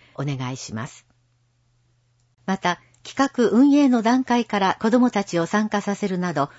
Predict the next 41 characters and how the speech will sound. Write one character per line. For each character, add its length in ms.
子 120
供 240
た 140
ち 120
の 100
自 180
主 140
性 240
や 140
責 260
任 180
感 280
を 100
育 400
む 120
た 140
め 100
の 140
工 140
夫 220
も 140
し 100
て 100
い 60
た 140
だ 120
く 120
よ 300
う、 40
ぜ 100
ひ 260
ご 120
協 220
力 340
を 120
お 80
願 280
い 60
し 160
ま 160
す。 260